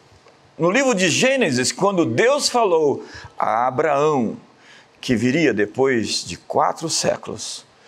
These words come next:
julgar a iniquidade dos amorreus.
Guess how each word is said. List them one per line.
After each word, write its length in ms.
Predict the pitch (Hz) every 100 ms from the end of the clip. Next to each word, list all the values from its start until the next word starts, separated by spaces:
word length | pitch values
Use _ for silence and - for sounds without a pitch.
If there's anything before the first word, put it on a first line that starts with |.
| - _ -
julgar 720 | 107 92 92 180 175 - -
a 100 | 104
iniquidade 880 | 104 104 - 80 98 95 90 85 - -
dos 280 | - 92 80
amorreus. 640 | 76 - - 87 - -